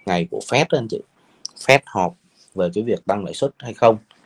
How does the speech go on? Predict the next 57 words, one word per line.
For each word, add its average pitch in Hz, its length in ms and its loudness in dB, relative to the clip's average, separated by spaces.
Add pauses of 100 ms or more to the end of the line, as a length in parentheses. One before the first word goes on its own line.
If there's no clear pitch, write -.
(100)
Thì 95 100 2
mình 92 220 0
nghĩ 85 160 2
cái 117 180 0
kỳ 101 180 6
này 92 240 -2
Fed 123 280 -2
họ 98 220 -2
sẽ - 200 -6
không 113 200 -4
tăng 120 200 2
lãi 82 100 0
suất 160 240 4
đâu. 131 120 -4 (880)
Thì 98 120 0
có 123 140 8
thể 82 200 2
là 95 180 2
thị 98 180 -2
trường 98 220 4
sẽ 80 240 -4
ổn 87 220 4
định 104 220 6
vào 92 200 -2
cái 104 100 0
ngày 110 220 -2
đó, 98 260 0
nhưng 131 140 -2
mà 98 100 -4
sau 117 340 2
cái 131 80 -2
ngày 113 200 -4
Fed 143 240 2 (120)
công 117 220 2
bố 107 180 8
không 135 220 -4
tăng 107 220 -6
lãi - 100 -16
suất 170 260 4
á, 180 60 -8 (840)
thì 87 140 -4
anh 90 140 -2
chị 80 220 0
hãy 87 140 -4
cẩn 78 180 -2
thận, 87 280 0
tại 87 120 -2
vì 85 280 0 (420)
có 117 220 6
thể 71 140 0
là 87 300 0 (100)
có 110 200 8
những 139 260 0
phát 123 180 -4
biểu 87 280 0
diều 98 260 6
hâu 117 320 4